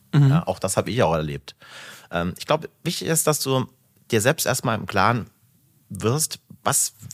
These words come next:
Speaker 2: möchte ich jetzt als nächstes tun? Und auch wirklich als nächstes und nicht, was möchte ich in fünf Jahren machen? Und, ähm, da, weil das ist dieser Plan, den ich vorhin schon gesagt hab, die gehen nie auf.
Speaker 1: Ja, ja.
Speaker 2: Also was will ich als nächstes tun und warum möchte ich das tun? Das ist so ein bisschen wie,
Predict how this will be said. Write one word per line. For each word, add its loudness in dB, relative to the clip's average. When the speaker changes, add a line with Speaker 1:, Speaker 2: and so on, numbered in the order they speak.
Speaker 2:
möchte 0
ich -4
jetzt -2
als -2
nächstes 0
tun? -4
Und 0
auch -2
wirklich 0
als -4
nächstes 2
und 2
nicht, 0
was -2
möchte 0
ich 2
in 0
fünf 0
Jahren 2
machen? -2
Und, -2
ähm, -2
da, -2
weil -2
das -2
ist -4
dieser 0
Plan, 4
den 0
ich -4
vorhin 0
schon -2
gesagt -4
hab, -6
die -6
gehen 2
nie 4
auf. 4
Speaker 1:
Ja, 2
ja. 0
Speaker 2:
Also -2
was -2
will -10
ich -2
als -4
nächstes 0
tun -4
und -2
warum 2
möchte -4
ich -8
das -8
tun? -12
Das -8
ist -6
so 0
ein -6
bisschen -2
wie, 0